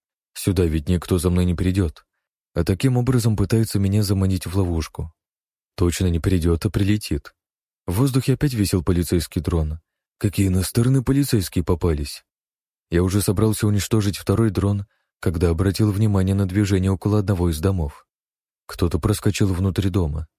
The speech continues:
Переключил бинокль на тепловизор. Было утро, дом пока не нагрелся, и было хорошо видно, как пятно поднимается по лестнице внутри дома. Отлично, не зря я ждал. Наконец дичь пришла в загон. Вскоре я смог его рассмотреть на чердаке.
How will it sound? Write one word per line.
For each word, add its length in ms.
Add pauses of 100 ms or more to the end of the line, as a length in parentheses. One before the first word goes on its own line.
(560)
Переключил 580
бинокль 420
на 120
тепловизор. 720 (340)
Было 280
утро, 360
дом 320
пока 200
не 100
нагрелся, 640 (360)
и 80
было 220
хорошо 380
видно, 300
как 240
пятно 260
поднимается 580
по 100
лестнице 460
внутри 360
дома. 380 (840)
Отлично, 720 (100)
не 160
зря 240
я 180
ждал. 400 (200)
Наконец 440
дичь 340
пришла 360
в 60
загон. 480 (1000)
Вскоре 400
я 100
смог 280
его 140
рассмотреть 560
на 80
чердаке. 600